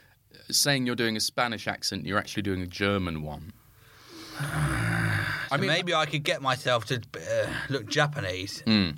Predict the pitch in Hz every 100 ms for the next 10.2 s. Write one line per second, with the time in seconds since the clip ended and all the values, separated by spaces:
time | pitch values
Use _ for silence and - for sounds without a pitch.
0 | - 104 104 104 101 104 107 117 110 107
1 | 101 101 98 98 - - - - - _
2 | _ _ _ _ 117 110 107 90 101 95
3 | 107 92 - 107 107 101 107 - - 104
4 | 92 98 92 - 139 147 135 127 107 98
5 | 92 - 80 76 73 - - - - -
6 | - 98 - - - - - _ _ _
7 | _ _ _ _ 349 277 185 151 - -
8 | 151 104 110 151 - - - - _ _
9 | - 175 254 117 82 - - _ - 101
10 | -